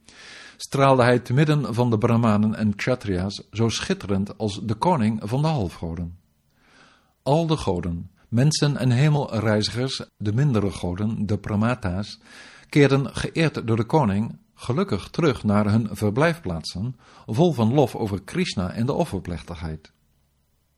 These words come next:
Allen waren gelukkig, met uitzondering van de zondige Duryodhana, die de plaag van de Kuru-dynastie was en de verpersoonlijking vormde van het tijdperk van de redetwist.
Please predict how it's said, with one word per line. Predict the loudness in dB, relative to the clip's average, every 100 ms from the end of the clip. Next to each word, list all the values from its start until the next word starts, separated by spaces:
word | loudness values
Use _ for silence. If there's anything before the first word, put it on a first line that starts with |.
| _ _ _
Allen | 4 4 6
waren | 2 0 -2
gelukkig, | -2 -2 -2 -4 -6
met | -4 -4 -4 _
uitzondering | -2 -2 0 2 4 4 2
van | 2 2
de | 2
zondige | 2 2 2 2
Duryodhana, | 2 2 4 2 4 2 2 0 0 -4 -10 -20 -20 -20 -4
die | 0
de | 2
plaag | 0 0 0 -2
van | -2
de | -2 -2
Kuru-dynastie | -2 0 0 0 0 0 -4 -4
was | -4 -6 -10
en | -4
de | -4
verpersoonlijking | -2 -4 -4 -6 -2 0 2 0 0 0
vormde | 2 2 2 0
van | 0 0
het | 0 0
tijdperk | 0 0 -2 -2 -4
van | -4 -2 0
de | 2
redetwist. | 0 -2 -6 -10 -12 -14 -20